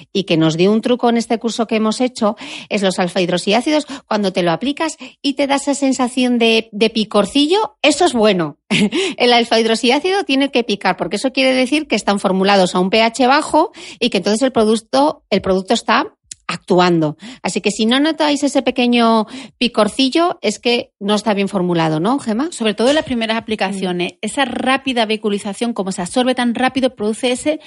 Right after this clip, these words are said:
Speaker 2: leve rubor. Hombre, si es un picor insoportable, estamos hablando de otra cosa, una piel que no lo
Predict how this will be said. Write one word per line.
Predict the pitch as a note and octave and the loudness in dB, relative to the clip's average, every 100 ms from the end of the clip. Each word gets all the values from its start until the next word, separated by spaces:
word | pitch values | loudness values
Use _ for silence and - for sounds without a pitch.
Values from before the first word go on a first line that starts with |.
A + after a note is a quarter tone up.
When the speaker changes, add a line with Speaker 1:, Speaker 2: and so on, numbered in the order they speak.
| - - | -20 -10
Speaker 2:
leve | F3+ G3+ | -4 0
rubor. | A#3+ F3+ A3 B3 - _ | 0 0 2 0 -4 _
Hombre, | - D#3 F#3+ E3+ - | -8 -4 -4 -6 -14
si | - F3 | -12 -8
es | G3 | -6
un | D#3+ | -6
picor | E3+ F3+ | -4 -4
insoportable, | F3+ G3 F3 E3+ F3+ G3+ | -4 -4 -4 -2 -4 -4
estamos | G3+ F3+ | -6 -4
hablando | F3+ F3+ | -2 -4
de | |
otra | F3+ F3 | -4 -4
cosa, | F#3 A3 | -4 -4
una | G#3 E3+ | -4 -4
piel | F3+ | -6
que | F#3 | -4
no | F3+ | -4
lo | F3 F3+ F3+ | -2 -2 -2